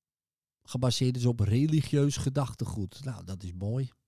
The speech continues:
Dus mocht u nog een schooltje willen beginnen in het weekend en, eh, kinderen, eh, laten we zeggen,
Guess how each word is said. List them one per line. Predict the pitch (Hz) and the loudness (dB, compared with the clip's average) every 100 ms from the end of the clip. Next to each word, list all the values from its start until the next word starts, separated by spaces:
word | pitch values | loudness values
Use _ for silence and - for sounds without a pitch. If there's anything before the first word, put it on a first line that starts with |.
| _ _ _ _ _ - | _ _ _ _ _ -14
Dus | 98 | -2
mocht | 117 127 - | 0 2 4
u | 123 | 4
nog | 123 | 4
een | 120 | 2
schooltje | - 135 139 - 131 | -2 0 0 0 0
willen | 131 123 | 2 2
beginnen | 110 156 170 165 | 0 0 0 0
in | 156 | 0
het | 160 | 0
weekend | 131 160 - 151 147 | 2 0 2 2 0
en, | - 127 131 | 0 0 0
eh, | - 113 113 | 0 0 0
kinderen, | - 175 156 135 123 107 _ _ _ _ - | -2 0 2 4 4 2 _ _ _ _ -4
eh, | 117 117 113 113 110 107 107 - _ _ _ _ | 0 2 2 2 2 2 0 -4 _ _ _ _
laten | - 127 120 | -2 -2 0
we | 120 | 2
zeggen, | 135 127 - 117 208 | 4 2 2 2 0